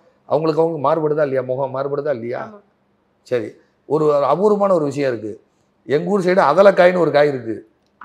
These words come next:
Speaker 2: அதலக்காயா?
Speaker 1: அதலக்காய்னு பாவக்காய் மாதிரியே இருக்கும், ஆனா but பாவக்காய் கிடையாது.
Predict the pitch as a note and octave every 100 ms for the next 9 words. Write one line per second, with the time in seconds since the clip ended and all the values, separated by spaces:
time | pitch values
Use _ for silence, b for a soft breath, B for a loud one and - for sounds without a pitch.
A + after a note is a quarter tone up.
0 | A3+ C#4+ D#4 - A3+ G3 G3 A#2+ E3 F#3+
1 | E3+ F#3 D3 D3 F#3+ F#3 F3+ F#3 F#3 E3+
2 | E3 D#3 D3+ C#3+ C#3 E3 E3+ E3 D3 D3
3 | C3+ A#2 -